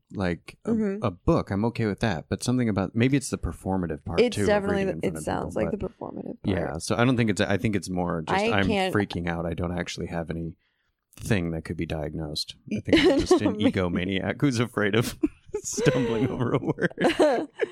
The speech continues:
Speaker 2: No, it's really nerve-wracking to read out loud. I mean, I love reading out loud. Like, uh, my sister and I would read to each other sometimes. We found this book on,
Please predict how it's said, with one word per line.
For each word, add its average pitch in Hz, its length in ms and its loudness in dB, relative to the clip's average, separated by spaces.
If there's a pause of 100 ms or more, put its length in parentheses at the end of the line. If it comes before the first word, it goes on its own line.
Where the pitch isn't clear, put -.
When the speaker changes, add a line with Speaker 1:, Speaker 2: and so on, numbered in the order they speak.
(180)
Speaker 2:
No, 247 240 2
it's 262 260 -4
really 208 300 -4
nerve-wracking 185 800 -8
to 175 160 0
read - 180 -2
out - 160 0
loud. 175 380 0
I 196 120 4
mean, 208 200 0
I 202 200 4
love 190 500 0
reading 202 320 -2
out 202 240 -8
loud. 110 420 -4
Like, 180 240 -4
uh, - 140 -4 (360)
my 190 120 2
sister 185 320 -2
and 185 80 0
I 185 100 2
would 185 140 0
read 175 320 -2 (160)
to 214 100 2
each 220 160 2
other 226 300 4
sometimes. 220 420 -2
We 196 80 0
found 185 260 2
this 185 160 -4
book 175 300 -2
on, 175 240 0